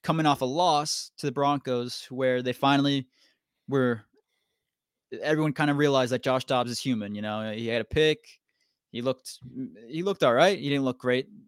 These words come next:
but teams are realizing that if you finally blitz a mobile quarterback and you can t-, contain him, force him to make quick decisions, it, it helps. So I think the Bears might stifle him a little bit like they did the, the Lions last week, but I don't see the Li-, or the Bears winning this game. I'm gonna go the, the Vikings here at home.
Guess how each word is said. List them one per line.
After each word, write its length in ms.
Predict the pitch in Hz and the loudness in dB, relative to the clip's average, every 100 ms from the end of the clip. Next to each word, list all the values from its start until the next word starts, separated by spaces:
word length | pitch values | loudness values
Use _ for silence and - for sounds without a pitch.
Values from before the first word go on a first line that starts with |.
| _ | _
but 360 | 143 123 110 - _ _ - - | -6 -2 -2 -6 _ _ -20 -4
teams 240 | 165 165 | 0 4
are 60 | 156 | 6
realizing 380 | 170 175 139 139 | 8 8 6 2
that 80 | 123 | 0
if 60 | |
you 80 | 131 | 0
finally 300 | 147 160 139 | 0 2 2
blitz 300 | 113 147 143 | 2 0 0
a 40 | |
mobile 280 | 131 131 123 | 0 0 0
quarterback 520 | - 139 127 117 113 | -2 -2 2 2 2
and 80 | 120 | -2
you 80 | 120 | -2
can 220 | 107 107 | -4 -12
t-, 120 | - - | -18 -10
contain 400 | 113 - 135 160 | -10 -2 -2 0
him, 220 | 117 110 _ _ _ _ | -4 -8 _ _ _ _
force 260 | - 156 151 | 0 0 2
him 80 | 147 | 0
to 20 | |
make 160 | 139 - | 0 -2
quick 160 | 147 | -8
decisions, 380 | 131 160 156 117 | -6 -8 -6 -8
it, 100 | 113 | -8
it 340 | - - 120 | -10 -8 -4
helps. 300 | 139 139 - | -2 -2 -4
So 340 | - 127 117 113 _ _ _ - | -8 -4 -4 -6 _ _ _ -6
I 60 | |
think 120 | 190 | -4
the 80 | 196 | 0
Bears 380 | - 156 185 160 | 4 6 4 2
might 260 | 151 156 - _ | 0 0 -4 _
stifle 500 | - 135 139 143 151 | -6 -2 -2 -2 -2
him 80 | 131 | -2
a 40 | 120 | -2
little 220 | 123 143 | -4 -2
bit 200 | 190 208 | -4 -4
like 200 | 135 127 | -6 -4
they 100 | 127 | -4
did 180 | 131 123 | -4 -4
the, 140 | 113 _ | -10 _
the 100 | 123 | -2
Lions 420 | 113 113 139 160 | 0 0 0 -4
last 320 | 127 123 127 - | -2 -2 -2 -8
week, 320 | 156 - _ _ _ _ | -12 -12 _ _ _ _
but 120 | - 143 | 2 4
I 40 | |
don't 140 | 147 | 4
see 120 | 147 139 | 0 -2
the 80 | |
Li-, 280 | 127 127 127 | 2 0 0
or 60 | 127 | -2
the 80 | 117 | 2
Bears 280 | 127 120 | 2 2
winning 160 | 127 120 | -2 -4
this 140 | 117 | -4
game. 160 | - 113 | -4 -4
I'm 60 | 113 | -4
gonna 60 | 113 | -4
go 100 | 110 | -4
the, 140 | 104 - | -6 -12
the 100 | - | -12
Vikings 420 | 101 110 107 101 - | -4 -4 -4 -8 -8
here 140 | 104 | -6
at 80 | 101 | -6
home. 220 | 95 | -10